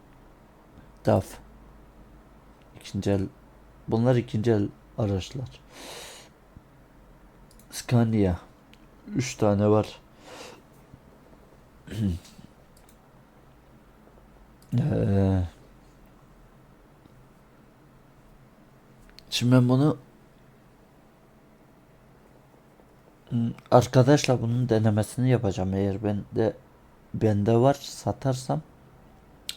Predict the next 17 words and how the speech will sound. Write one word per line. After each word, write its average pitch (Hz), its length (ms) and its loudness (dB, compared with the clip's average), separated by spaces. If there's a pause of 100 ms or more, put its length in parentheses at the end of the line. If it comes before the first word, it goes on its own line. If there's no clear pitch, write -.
(1160)
bakalım 113 420 0
onda 107 260 0
görünür 110 640 -2
mü? 92 120 -2 (600)
Onu 107 260 -2 (140)
merak 101 400 -2
ettim. 127 360 -4 (960)
Bunları 98 260 -4 (100)
deneyeceğim. 95 600 -4 (840)
daf - 440 2 (160)
iki - 200 -18
tane 110 320 2
var. 120 360 -2 (1080)
Mercedes-Benz 110 1120 -2 (120)
iki - 200 -16
tane 95 340 2
var. 98 220 -2